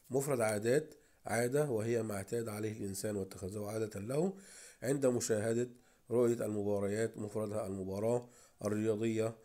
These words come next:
ربما لا تكون مألوفة لنا، مألوفة يعني معروفة،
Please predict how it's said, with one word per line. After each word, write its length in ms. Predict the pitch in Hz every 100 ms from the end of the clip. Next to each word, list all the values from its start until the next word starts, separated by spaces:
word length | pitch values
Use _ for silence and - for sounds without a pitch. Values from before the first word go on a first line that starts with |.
| - _ 110
ربما 440 | 101 143 180 156
لا 120 | 127
تكون 420 | 120 117 139 135
مألوفة 640 | 120 113 123 151 147 113 107 - 127
لنا، 380 | 120 143 175 - - - _
مألوفة 580 | 104 120 123 120 117 107
يعني 420 | 110 120 113 117 -
معروفة، 720 | 104 101 104 117 110 110